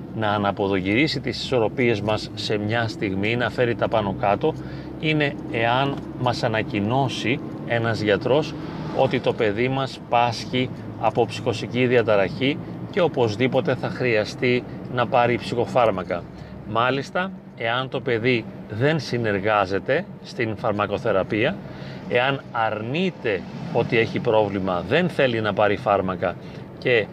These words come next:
εάν έχει τάσεις αυτοκτονίας, στην περίπτωση αυτή είναι πιθανόν ο ψυχίατρος να μας προτείνει ακούσια ανοσηλεία.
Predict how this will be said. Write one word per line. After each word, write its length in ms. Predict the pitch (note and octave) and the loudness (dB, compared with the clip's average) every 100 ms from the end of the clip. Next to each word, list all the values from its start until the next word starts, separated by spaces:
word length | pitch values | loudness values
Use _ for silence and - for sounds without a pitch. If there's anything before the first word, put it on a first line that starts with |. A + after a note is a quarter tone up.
| - - - | -10 -12 -2
εάν 460 | G#2+ A#2+ C3+ G#2 - | 2 2 2 -2 -8
έχει 340 | - B2+ - A#2 | -2 -2 -2 -4
τάσεις 340 | - A#2+ A#2+ - | 2 2 2 -4
αυτοκτονίας, 800 | G#2 B2 - G#2 G2+ C#3+ E3+ - - - | -2 -2 -2 -2 0 0 -2 -4 -10 -12
στην 280 | - - A#2+ | -6 -2 2
περίπτωση 640 | A2 A2+ D3 - A2+ A2+ | 4 6 4 0 -2 0
αυτή 360 | F#2+ - D#3 A3 - - - | 0 0 -2 -2 -6 -12 -10
είναι 220 | - D3 D#3+ | -2 0 2
πιθανόν 500 | C#3+ B2+ A#2 A#2+ C3 | 2 2 2 2 0
ο 40 | |
ψυχίατρος 640 | A#2+ B2 - B2+ B2 B2+ A2+ | -2 -4 0 0 0 -4 -2
να 100 | B2 | -2
μας 240 | A2+ A2+ | -2 -2
προτείνει 600 | - A2 F#2+ B2 A#2+ A#2 - - - - | 0 0 2 0 0 -2 -6 -12 -10 -2
ακούσια 760 | A2+ - C3 B2+ - C3+ B2+ | -2 0 0 2 0 2 4
ανοσηλεία. 720 | A#2+ A2+ - A#2 A#2+ F#2+ D2+ | 2 -2 -2 2 4 4 2